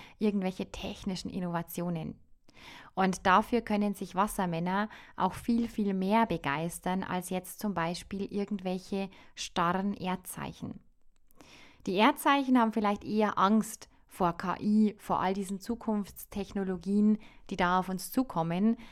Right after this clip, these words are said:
aber die Wassermänner, die können sich unglaublich dafür begeistern. Ich kenn einen Wassermann, ich weiß nicht, ob der diesen Podcast, ähm, heute hört, aber der ist beschreibend dafür. Ja, der erzählt mir immer wieder,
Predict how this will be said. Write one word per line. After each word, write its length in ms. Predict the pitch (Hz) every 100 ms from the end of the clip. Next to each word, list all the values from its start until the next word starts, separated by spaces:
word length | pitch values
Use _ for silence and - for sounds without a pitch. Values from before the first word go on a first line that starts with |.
| - -
aber 200 | 185 185
die 180 | 180
Wassermänner, 800 | 180 247 - 170 160 170 185 214 214 - - -
die 80 | 185
können 280 | - 190 196
sich 240 | 196 - -
unglaublich 840 | 220 233 220 180 180 175 175 -
dafür 540 | - 165 - 170 165 170 -
begeistern. 760 | 160 156 143 151 - - - - - - - - - - -
Ich 160 | 233
kenn 220 | 269 262
einen 280 | - 220 269
Wassermann, 440 | 220 262 240 233 226
ich 100 | 196
weiß 200 | 208 214
nicht, 140 | 208
ob 120 | 202
der 200 | 202 202
diesen 280 | 202 196 208
Podcast, 500 | 202 208 - 202 -
ähm, 380 | 185 180 185 175
heute 280 | 196 190 185
hört, 340 | 175 208 233 - - - - -
aber 380 | - 202 202 175 -
der 280 | 160 220 208
ist 140 | 208
beschreibend 560 | - 202 170 175 196 180
dafür. 420 | 160 - 156 170 170 - -
Ja, 180 | 180 196
der 220 | 190 -
erzählt 380 | 196 220 208 214
mir 100 | -
immer 240 | 220 214
wieder, 320 | 208 208 208